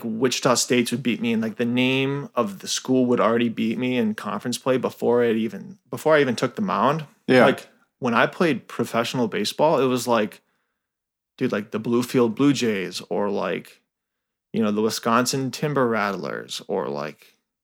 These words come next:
Speaker 1: you know, the Cedar Rapids
Speaker 2: Blah,
Speaker 1: Colonels,
Speaker 2: blah.
Speaker 1: right? Like, it doesn't matter, right? Like,
Speaker 2: Yeah.
Speaker 1: you play against these teams, you're like, "Dude, I have no idea who's on this team." It could be, like, it could be three first rounders from the S E C, right? That are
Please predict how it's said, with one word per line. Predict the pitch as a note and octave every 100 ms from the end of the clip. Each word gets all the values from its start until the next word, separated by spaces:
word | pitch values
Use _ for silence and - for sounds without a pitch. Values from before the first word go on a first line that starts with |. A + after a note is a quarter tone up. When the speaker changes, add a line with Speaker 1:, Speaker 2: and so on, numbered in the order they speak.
| _ _ _ _ _
Speaker 1:
you | - G2+
know, |
the | F2+
Cedar | G#2+ - B2 B2
Rapids | A#2 A#2 A#2 A#2+ A#2 A2+ G#2+ - - A#2+
Speaker 2:
Blah, | A2+ A2
Speaker 1:
Colonels, | G#2+ G#2+ B2+ A2 F#2+
Speaker 2:
blah. | G2
Speaker 1:
right? | C3 C#3
Like, | C#3+
it | D#3+
doesn't | F#3 E3+
matter, | B2+ C#3+ C3
right? | - F2+
Like, | B2
Speaker 2:
Yeah. | B2+ G#2+
Speaker 1:
you |
play | F#2+ E3 F#3+
against | G#3+ F#3
these | C#3
teams, | D#3+ C#3+
you're | B2
like, | G2+
"Dude, | B2
I | A2+
have | B2
no | A#2+
idea | B2 A#2+
who's | A#2 A2+
on |
this | A2+
team." | - B2 G2+ - _ _ -
It | -
could | E3
be, | C#3
like, | C3 B2+ A2+ - _ _ _ _ _ _ _ _ _
it | F3+ G3+
could | - F3+
be | E3+ C#3 - _ -
three | F#3 F3+
first | F3+ E3+ -
rounders | C#3+ E3+ C3 -
from | - B2+
the | A#2+
S | C#3 -
E | B2
C, | - E3+ C#3
right? | E2 A#2 - -
That | B2 A#2 C3+
are | C3